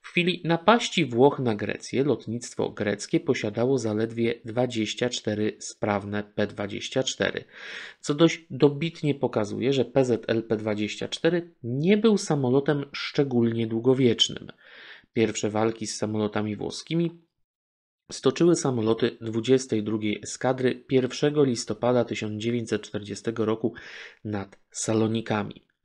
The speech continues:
Włosi ponieśli w Grecji porażkę i dopiero interwencja Niemiec w kwietniu tysiąc dziewięćset czterdziestego pierwszego roku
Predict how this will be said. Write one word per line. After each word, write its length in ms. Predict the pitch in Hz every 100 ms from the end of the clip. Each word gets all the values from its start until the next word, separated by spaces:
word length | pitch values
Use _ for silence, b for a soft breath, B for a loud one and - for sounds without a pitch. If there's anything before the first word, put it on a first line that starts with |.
| B B B B -
Włosi 720 | 113 135 254 285 262 226 208
ponieśli 580 | 185 175 135 131 - 135
w 80 | 120
Grecji 440 | 110 104 - 113
porażkę 640 | - 113 127 139 - - 107
i 100 | 104
dopiero 460 | 107 120 113 107
interwencja 920 | - 135 151 151 151 117 120 117 - 104
Niemiec 420 | 113 139 117 -
w 240 | - -
kwietniu 420 | - 123 123 120
tysiąc 380 | 104 107 110 107
dziewięćset 420 | 110 110 107 110
czterdziestego 640 | - - 104 104 - 104 107
pierwszego 520 | 110 104 - 110 135
roku 320 | 185 180 139